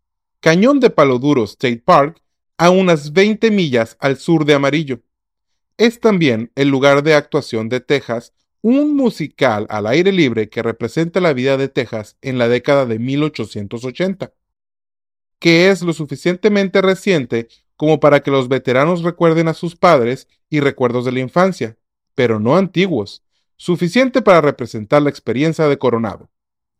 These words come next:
Es por eso que tiene noticias mías, y ahora les voy a contar cómo Coronado se metió en el lío que casi le puso fin a él y a su expedición.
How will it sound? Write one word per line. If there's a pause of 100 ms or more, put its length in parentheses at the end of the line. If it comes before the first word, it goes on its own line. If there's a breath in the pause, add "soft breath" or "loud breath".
(400)
Es
por
eso
que
tiene
noticias
mías, (260)
y
ahora
les
voy
a
contar
cómo
Coronado (200 soft breath)
se
metió
en
el
lío
que
casi
le
puso
fin
a
él
y
a
su
expedición.